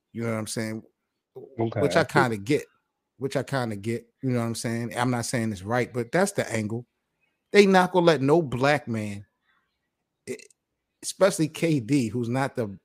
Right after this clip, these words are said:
Speaker 1: you know, they not gonna let him get no Sean Marks and Steve Nash out, out like that. Or no, um,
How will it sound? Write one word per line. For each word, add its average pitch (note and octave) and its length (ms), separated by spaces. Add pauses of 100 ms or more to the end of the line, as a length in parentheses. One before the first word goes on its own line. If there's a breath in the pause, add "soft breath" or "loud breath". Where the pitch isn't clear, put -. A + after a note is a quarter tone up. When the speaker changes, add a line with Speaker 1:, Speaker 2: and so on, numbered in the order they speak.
Speaker 1:
you D3 120
know, A2 260 (1080)
they G3 120
not G#3 240
gonna F#3+ 160
let C#3+ 140
him A#2 120
get A#2 200
no A#2 160
Sean A#2+ 480
Marks A2+ 320
and G#2+ 100
Steve A2 360
Nash G#2 320
out, G2+ 180 (240)
out G#2 180
like G2 220
that. F#2 180 (720)
Or B2+ 200
no, A#2 340
um, G2+ 420